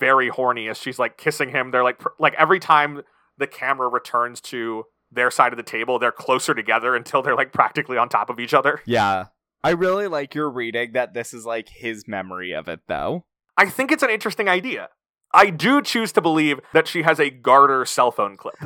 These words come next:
Speaker 2: I do believe that. That screams two thousand businesswoman.
Speaker 1: Look, Mark, there's nothing sexier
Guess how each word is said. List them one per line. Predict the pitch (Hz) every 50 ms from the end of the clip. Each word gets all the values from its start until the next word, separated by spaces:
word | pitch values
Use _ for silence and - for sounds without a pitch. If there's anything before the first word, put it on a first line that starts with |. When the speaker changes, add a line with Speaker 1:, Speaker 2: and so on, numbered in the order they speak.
| - -
Speaker 2:
I | - 156 170
do | 156 - 190 202 202
believe | 160 170 160 143 131 117 104
that. | - 98 92 95 82 82 _ _ _ _ _ _ _ _ _ _ _ -
That | 175 165 160 165 165 - - _ _ _ _ _ - 127 _ _ _
screams | - - - - - - 170 151 160 156 151 147 147 143 139 135 127 135 - _ -
two | - - 175 156
thousand | - - 143 131 123 120 117 104 110 113 107 98 -
businesswoman. | 113 104 92 - - 90 87 - - - 85 - - 80 110 160 185 190 _ _ _ _ _ _ -
Speaker 1:
Look, | 165 180 147 - - - _ -
Mark, | 156 156 123 123 - - 135 139
there's | 170 180 147
nothing | 185 202 214 202 202 202 180 170
sexier | 165 - - 135 123 - - 127 110 101 95 90